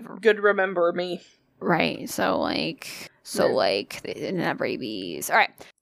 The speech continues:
Speaker 1: Other theories is that, so we're gonna kinda, like, circle back to the guy who killed the beast right outright, right?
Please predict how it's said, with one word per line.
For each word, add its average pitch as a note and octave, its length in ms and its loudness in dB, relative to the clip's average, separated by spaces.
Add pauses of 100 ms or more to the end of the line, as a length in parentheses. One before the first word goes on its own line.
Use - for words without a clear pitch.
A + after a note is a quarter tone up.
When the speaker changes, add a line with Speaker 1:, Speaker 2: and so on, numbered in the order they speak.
(100)
Speaker 1:
Other F4+ 280 2
theories F3+ 500 2
is F#3+ 200 0
that, F3+ 340 4 (140)
so G#3+ 180 0
we're G#3+ 120 2
gonna A3+ 160 -2
kinda, G3+ 260 2
like, F3 160 -2
circle F#3 280 0
back F3+ 340 2
to E3 340 -4
the D#3+ 100 -6
guy D#3 380 4
who E3 160 -4
killed D3+ 580 0 (360)
the F3+ 140 6
beast D#3+ 360 -2
right D#3+ 140 2
outright, - 420 2
right? - 200 0